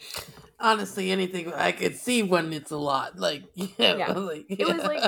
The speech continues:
Speaker 1: <laughs>
Speaker 2: it was sixty-five K a year, and I had been working the, like, the day job gig stuff, and I was just like, "Oh my gosh, I could buy coffee. I could go out to dinner."
Speaker 1: Yeah.
Speaker 2: I, you know?
Speaker 1: Yeah, yeah.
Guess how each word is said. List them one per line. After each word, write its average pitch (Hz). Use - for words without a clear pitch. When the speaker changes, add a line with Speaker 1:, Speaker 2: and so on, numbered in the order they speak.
Speaker 1:
<laughs> -
Speaker 2:
it 277
was 269
sixty-five 262
K 196
a 170
year, 139
and 151
I 170
had 175
been 165
working 156
the, 151
like, 143
the 175
day 147
job 139
gig 139
stuff, 135
and 147
I 143
was 143
just 143
like, 143
"Oh 202
my 190
gosh, 175
I 170
could 190
buy 135
coffee. -
I 151
could 208
go 160
out 143
to -
dinner." 156
Speaker 1:
Yeah. 170
Speaker 2:
I, 160
you 185
know? 180
Speaker 1:
Yeah, 180
yeah. 120